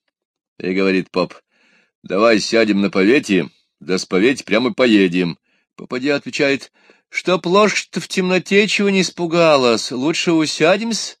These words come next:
на городке". Вытащил поп чунки на городок, уселся, а попадью посадил на колени, чтоб не вышибло.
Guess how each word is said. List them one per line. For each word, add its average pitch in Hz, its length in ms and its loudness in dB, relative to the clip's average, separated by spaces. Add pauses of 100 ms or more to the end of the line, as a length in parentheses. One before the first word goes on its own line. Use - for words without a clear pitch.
(100)
на 196 160 -6
городке". 156 840 0 (1300)
Вытащил 87 880 0
поп 98 420 -2
чунки 98 560 -2
на 85 100 -6
городок, 85 1000 -4
уселся, 120 1200 -2 (480)
а 101 160 2
попадью 110 560 -2
посадил 127 420 -2
на 143 140 -4
колени, 117 420 2
чтоб 107 280 -6
не 120 160 -2
вышибло. 98 640 0